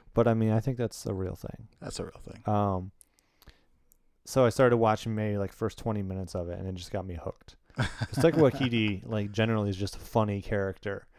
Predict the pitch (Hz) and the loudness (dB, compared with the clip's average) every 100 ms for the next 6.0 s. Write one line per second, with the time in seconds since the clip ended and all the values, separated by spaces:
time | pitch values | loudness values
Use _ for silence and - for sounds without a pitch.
0 | - - - 113 104 107 101 101 95 90 | -20 -20 -6 -2 2 2 2 2 -2 -6
1 | 107 101 113 101 101 - - 123 117 104 | -6 -4 -2 -2 -4 -12 -8 -2 0 0
2 | 98 - 110 101 98 - 110 98 95 98 | -4 -4 -4 -2 -6 -6 -6 -4 -4 -6
3 | - 95 - 120 107 101 95 - - _ | -8 -12 -8 -8 -4 -6 -6 -16 -20 _
4 | _ _ _ _ _ _ 104 117 113 110 | _ _ _ _ _ _ -8 -2 0 0
5 | - - 123 131 135 127 120 117 - | -4 -2 2 4 4 4 2 -2 -10